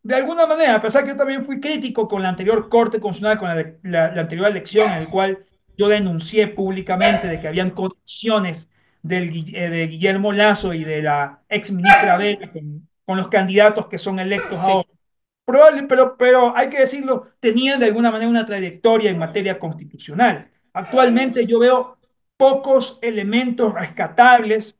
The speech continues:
Speaker 1: Angélica Porras tal vez por ahí, pero
Speaker 2: Ujú.
Speaker 1: pocos elementos rescatables en esta, en esta nueva tanda de, de elección de jueces de corte que podría tener, eh, algún grado de incidencia en cuanto a su vinculación justamente con el gobierno de Noboa.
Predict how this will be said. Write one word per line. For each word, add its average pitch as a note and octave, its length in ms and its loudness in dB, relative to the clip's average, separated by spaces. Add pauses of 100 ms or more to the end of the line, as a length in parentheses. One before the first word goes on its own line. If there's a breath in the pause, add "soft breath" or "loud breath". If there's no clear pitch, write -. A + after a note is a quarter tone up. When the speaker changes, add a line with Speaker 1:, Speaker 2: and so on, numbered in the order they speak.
(240)
Speaker 1:
Angélica G3+ 580 -4
Porras G#3+ 400 6
tal F3 160 -8
vez F3 140 -6
por F3+ 200 -10
ahí, A#3 400 -4 (180)
pero F#3 160 -2
Speaker 2:
Ujú. A3 120 -8
Speaker 1:
pocos C#4 380 4
elementos G3+ 540 -6
rescatables G#3+ 840 0 (220)
en F#3+ 220 -6
esta, G#3 500 0
en F3+ 140 -6
esta F#3 180 -6
nueva G3 360 0
tanda A3 420 2
de, E3+ 180 -6
de E3 100 -10
elección F3 460 -4
de F#3 100 -6
jueces G#3+ 340 -2
de A3 100 -2
corte A#3 460 -2 (300)
que G#3+ 140 0
podría G#3 460 0
tener, A3+ 600 0
eh, F3+ 480 -8
algún F#3 480 -2
grado G#3+ 300 6
de A3 100 4
incidencia A3 920 -4
en F3+ 200 -6
cuanto F3 540 -4
a E3 80 0
su F3+ 160 -8
vinculación A3+ 920 -4
justamente F#3+ 560 -8
con F3 160 -8
el D#3+ 60 -10
gobierno E3 340 -6
de D#3+ 80 -8
Noboa. C3+ 360 -14